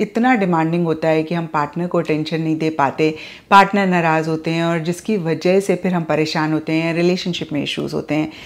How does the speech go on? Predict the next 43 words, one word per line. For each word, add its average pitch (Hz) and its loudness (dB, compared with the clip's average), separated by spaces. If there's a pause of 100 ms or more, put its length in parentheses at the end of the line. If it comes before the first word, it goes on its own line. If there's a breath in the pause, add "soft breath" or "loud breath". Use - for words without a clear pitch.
(240 loud breath)
कुछ 175 6
के 311 6
लिए 311 8
ये 208 6
एक 175 0
सिनेरियो 151 -2
रह 147 -2
सकता 160 -2
है 262 0 (340 loud breath)
और 240 6
कुछ 285 0
पाइसेस 233 4
के 247 -2
लिए 240 4
हो 226 4
सकता 214 -4
है 214 2
कि 233 0
आप 190 2
बहुत 175 2
एफर्ट 170 -2
कर 151 -6
रहे - -6
हैं - -14 (140)
अपने 165 0
पार्टनर 160 -4
के 175 -6
लिए, 165 -2
इस 156 -6
रिलेशनशिप 151 -4
के 170 -4
लिए, 170 0
और 165 0
आपको 160 0
वो 190 2
एक 196 2
आउटकम, 165 0
वो 160 -2
एक 175 0
रिजल्ट 156 -2
नहीं 160 -2
मिल 156 0
रहा, 175 0